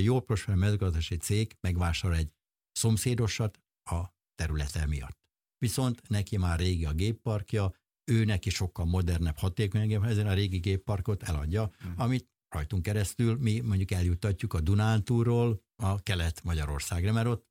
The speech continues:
Speaker 1: azért látjuk itt is a különbséget,
Speaker 2: Hmm.
Speaker 1: hogy van azért különbség, hogy milyen gépparkkal dolgoznak.
Speaker 2: Az
Speaker 1: Nyugat-Magyarországon
Speaker 2: osztrák határ mellett is.
Speaker 1: és Kelet-Magyarország. Itt is van egy markáns különbség.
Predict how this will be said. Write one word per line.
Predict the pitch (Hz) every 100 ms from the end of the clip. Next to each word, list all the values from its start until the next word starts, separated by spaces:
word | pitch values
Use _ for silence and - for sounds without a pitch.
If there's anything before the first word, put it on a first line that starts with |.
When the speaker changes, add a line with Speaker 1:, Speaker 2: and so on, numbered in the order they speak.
| _
Speaker 1:
azért | 107 101
látjuk | 104 104 95 113
itt | 107 104
is | 87
a |
különbséget, | 80 90 80 - 87 85
Speaker 2:
Hmm. |
Speaker 1:
hogy | 92
van | 110
azért | 98 90 82
különbség, | 92 87 78 95 85
hogy | 95 82 - - -
milyen | 113 101
gépparkkal | 92 95 - 85 76 87
dolgoznak. | 87 85 82 80 73
Speaker 2:
Az | - _ -
Speaker 1:
Nyugat-Magyarországon | 123 127 127 120 98 113
Speaker 2:
osztrák | 98 95
határ | 98 98 95
mellett | 92 90 82
is. | 95 - -
Speaker 1:
és | 87
Kelet-Magyarország. | 90 80 - 85 76 -
Itt | 113 -
is | 92
van | 95
egy | 87 87
markáns | 90 85 85 78
különbség. | - 80 76 -